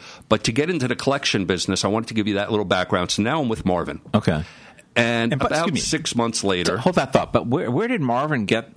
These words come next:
Speaker 2: his knowledge of M and A? I mean, did he just teach himself? Did he?
Speaker 1: So Marvin's knowledge of M and A is through the School of Hard Knocks.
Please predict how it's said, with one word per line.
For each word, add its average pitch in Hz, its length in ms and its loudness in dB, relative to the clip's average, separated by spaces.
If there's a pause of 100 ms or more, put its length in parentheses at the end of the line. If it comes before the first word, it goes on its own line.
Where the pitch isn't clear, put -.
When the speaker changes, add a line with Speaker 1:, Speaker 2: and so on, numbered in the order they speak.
Speaker 2:
his 101 220 -4
knowledge 104 460 0
of 82 100 0
M 85 160 0
and 85 100 0
A? 95 320 -2 (120)
I 90 80 2
mean, 87 220 -2
did 85 160 0
he 101 180 -2
just - 420 -4
teach - 240 -4
himself? 104 560 -2
Did 82 160 -2
he? 85 240 -2
Speaker 1:
So 120 540 -2 (160)
Marvin's 151 560 0
knowledge 117 440 2
of 104 120 2
M 107 160 2
and 104 80 2
A 104 180 2
is 92 140 -2
through 98 140 0
the 87 60 -4
School 98 300 -2
of 82 80 -6
Hard 82 240 0
Knocks. - 540 -10